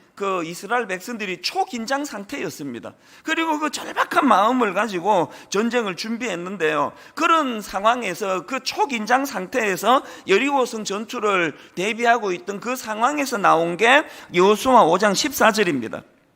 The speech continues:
그가 이르되, "아니라 나는 여호와의 군대 대장으로 지금 왔느니라." 하나님께서 보내주신 천사가 지금 이런 말로 설명을 하고 있는 거거든요.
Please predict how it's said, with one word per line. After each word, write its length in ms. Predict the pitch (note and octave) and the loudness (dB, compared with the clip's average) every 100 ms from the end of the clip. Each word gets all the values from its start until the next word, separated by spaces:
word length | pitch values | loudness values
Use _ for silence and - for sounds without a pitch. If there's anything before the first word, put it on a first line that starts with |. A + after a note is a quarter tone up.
| _ _ _ _ _ _ _ _ _ - - - | _ _ _ _ _ _ _ _ _ -20 -16 0
그가 280 | D#4 D4+ | 4 6
이르되, 680 | A3+ G3+ G#3+ C4 A#3 E3 B2+ - | 4 0 4 6 8 6 4 2
"아니라 580 | G3 C4+ D#4+ D3+ A2+ - - | 2 4 6 4 2 -8 -4
나는 600 | G3 D4 D4 A3+ F3 C3 - - | 4 6 6 6 4 2 -4 4
여호와의 540 | G#3 D4 D4+ A#3+ G#3 | 6 8 6 6 0
군대 320 | - A3+ C#4+ | -2 0 0
대장으로 580 | - A3 B3+ D4 C#4+ A3+ | 2 2 6 6 6 0
지금 320 | - B3 C4 | -2 -2 2
왔느니라." 560 | F3+ A3+ C#4+ B3 G#3 D#3 - - | 2 2 0 2 2 2 -4 -10
하나님께서 600 | D#4+ E4+ C4+ B3+ B3 D#4+ | 0 0 0 -4 -8 -6
보내주신 560 | F#3+ B3 C4 A#3 G3+ | -6 -6 -4 -8 -8
천사가 640 | - D#4+ D#4+ G#3 F#3 A#3+ D4 - | -8 -6 0 0 4 4 2 -6
지금 400 | - B3+ C4 A3+ | -6 2 2 2
이런 420 | C4+ D4 B3+ G3 C#3+ - _ _ _ _ _ _ _ | 0 2 2 0 -6 -14 _ _ _ _ _ _ _
말로 800 | - F#3+ A#3 C4 B3+ G3+ D#3+ - - _ _ _ | -4 2 2 4 4 4 2 0 -16 _ _ _
설명을 600 | - - C4+ C#4 C4 G3+ G3 | -4 0 2 2 2 2 0
하고 160 | F#3+ | 0
있는 240 | D#3 D3 D3+ | -2 -2 -2
거거든요. 540 | F#3+ D#3+ B2 C#3+ | -4 -4 -4 -4